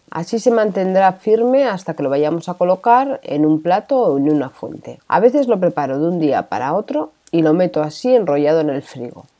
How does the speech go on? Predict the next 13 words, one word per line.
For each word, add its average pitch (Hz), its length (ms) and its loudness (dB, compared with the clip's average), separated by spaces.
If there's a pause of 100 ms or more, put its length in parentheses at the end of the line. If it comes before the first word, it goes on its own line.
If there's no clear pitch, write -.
(360)
Ahora 233 380 6
vamos 190 360 4
a 170 40 -2
hacer 247 260 0
los 240 200 0
California 165 640 -2
Rolls. - 480 -14 (540)
Para 185 240 4
ello 277 260 6
hacemos 208 460 0
lo 156 100 2
mismo. - 480 -6 (240)
Ponemos 156 560 0